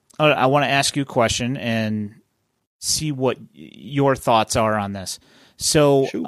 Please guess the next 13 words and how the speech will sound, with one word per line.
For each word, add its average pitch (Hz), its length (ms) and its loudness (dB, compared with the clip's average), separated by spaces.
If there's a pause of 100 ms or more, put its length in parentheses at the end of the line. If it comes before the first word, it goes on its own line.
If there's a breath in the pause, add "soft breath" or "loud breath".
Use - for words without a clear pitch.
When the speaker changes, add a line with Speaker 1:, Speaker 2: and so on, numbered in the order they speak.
(120)
Speaker 1:
Michael 156 420 2
Kopech, 107 640 0 (120)
when 127 260 -2
he 139 140 -2
was 143 160 -2
coming 131 300 -2
up, 98 200 -6 (520)
uh, 110 260 0
the 110 100 -6
videos 127 560 2
that 117 120 0
we 107 100 -2
saw 101 420 0